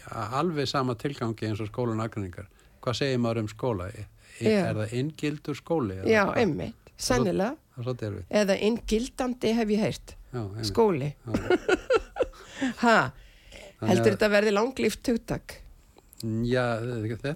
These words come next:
Speaker 1: kannski bara eitt af mörgum sem kemur upp.
Speaker 2: Já, já,
Speaker 1: Við verðum
Speaker 2: einmitt.
Speaker 1: bara að sjá til.
Speaker 2: Já, akkurat.
Speaker 1: En, eh, svo er, eh, hérna,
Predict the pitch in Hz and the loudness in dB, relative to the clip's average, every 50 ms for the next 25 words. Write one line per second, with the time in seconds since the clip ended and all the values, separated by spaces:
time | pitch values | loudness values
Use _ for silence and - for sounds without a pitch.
0 | - - - - 123 110 - - 113 110 110 - - - 113 104 104 113 107 - | -8 -12 -6 -4 -4 -4 -4 -4 -4 -4 -4 -8 -8 -6 -4 -4 -4 -4 -4 -6
1 | 117 107 110 120 120 - 131 127 - 123 110 - - 120 123 127 131 127 - _ | -4 -4 -4 -4 -4 -6 -10 -8 -8 -8 -10 -8 -8 -8 -6 -6 -8 -10 -14 _
2 | _ _ - 214 202 196 180 160 156 147 156 185 - - 117 196 190 - - 107 | _ _ 0 2 4 4 4 4 2 0 0 -2 -2 0 2 4 4 4 4 4
3 | - 113 113 107 - 117 104 - - 123 107 - - - - - - 202 196 175 | 4 2 0 0 0 0 -2 0 -2 -6 -6 -6 -10 -16 -12 -2 2 2 4 4
4 | 185 202 202 220 - - - 196 165 165 185 226 - _ - - - - _ _ | 4 2 0 0 -2 -2 0 0 2 2 0 -2 -6 _ -20 -20 -20 -20 _ _
5 | _ - _ - _ _ - _ _ _ _ - - - - - - - _ _ | _ -20 _ -20 _ _ -20 _ _ _ _ -20 -20 -20 -20 -20 -20 -20 _ _
6 | _ - _ _ _ - _ _ _ _ - - 117 120 123 131 131 131 127 123 | _ -20 _ _ _ -20 _ _ _ _ -14 -6 -2 0 2 4 4 4 4 4
7 | 120 117 - - - _ _ - - - - - - - - - - - - - | 2 -2 -6 -14 -20 _ _ -20 -20 -20 -20 -20 -20 -20 -20 -20 -20 -20 -20 -20
8 | - - - - - - - 143 143 151 143 - - - - 131 131 120 - 135 | -20 -20 -20 -18 -16 -6 -4 -2 0 0 -2 -4 -8 -10 -8 -6 -6 -6 -6 -4
9 | 131 135 135 117 107 - - - - 123 127 123 127 123 120 120 127 120 113 - | -4 -2 -2 -4 -6 -12 -18 -18 -14 -14 -12 -10 -10 -6 -4 -2 -2 -2 -2 -4
10 | - 110 110 110 110 | -4 -4 -4 -2 -4